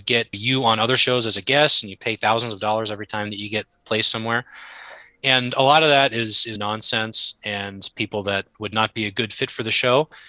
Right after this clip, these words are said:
But it, it's also some of the inquiries, not necessarily from agencies, but just generally people who want to come on the show as a guest, have been awesome. I talked to a guy a couple weeks ago who was a successful tech entrepreneur.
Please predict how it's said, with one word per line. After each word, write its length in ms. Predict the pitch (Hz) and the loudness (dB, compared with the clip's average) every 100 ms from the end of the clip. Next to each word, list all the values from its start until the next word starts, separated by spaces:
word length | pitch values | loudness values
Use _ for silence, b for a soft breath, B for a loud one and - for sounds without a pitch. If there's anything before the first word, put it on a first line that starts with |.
| B - | B -4
But 140 | 127 | -2
it, 100 | 127 | 0
it's 380 | 127 123 123 139 | -2 0 0 2
also 300 | 147 170 - | 4 4 2
some 160 | 143 | 2
of 40 | 151 | 2
the 120 | 131 | 0
inquiries, 760 | 170 - 120 107 113 - - - _ - | 0 -4 -4 -2 0 2 0 -4 _ -14
not 220 | 123 135 123 | -2 -2 0
necessarily 400 | 123 - 120 104 | 0 2 0 -2
from 140 | 107 | -2
agencies, 500 | 143 139 - 110 101 | 0 0 -2 -2 -4
but 220 | - 101 | -4 -4
just 240 | 127 120 - | 0 0 2
generally 340 | 131 151 120 | 0 0 -2
people 220 | 131 117 | -6 -8
who 80 | 110 | -2
want 160 | 117 117 | 0 0
to 40 | |
come 160 | 123 113 | -2 -4
on 100 | 101 | -2
the 60 | |
show 180 | - 120 | -2 0
as 100 | 101 | -2
a 60 | 92 | 2
guest, 480 | 165 127 113 - B B B B - | 2 4 4 0 B B B B -4
have 220 | 160 135 | -2 -2
been 300 | 123 107 101 _ _ - | -4 -4 -6 _ _ 4
awesome. 380 | 165 165 85 76 | 6 6 2 0
I 120 | 127 | -2
talked 260 | 143 151 147 | 2 2 2
to 80 | 135 | 0
a 20 | |
guy 160 | 123 131 | 2 2
a 40 | |
couple 220 | - 123 | 0 -6
weeks 200 | 123 - | -2 -2
ago 340 | 123 120 120 120 - | 0 -2 0 -4 -6
who 440 | 117 117 110 113 _ b b b - | -4 -4 -6 -8 _ b b b -10
was 280 | 110 101 101 | -4 -2 0
a 60 | |
successful 920 | - 110 - 127 - 123 110 104 101 - _ - | 2 2 2 2 0 -2 -4 -4 -8 -16 _ -8
tech 280 | - 139 - | 0 0 0
entrepreneur. 880 | 131 131 - 131 123 123 123 123 | -2 -2 -6 -6 -4 0 2 2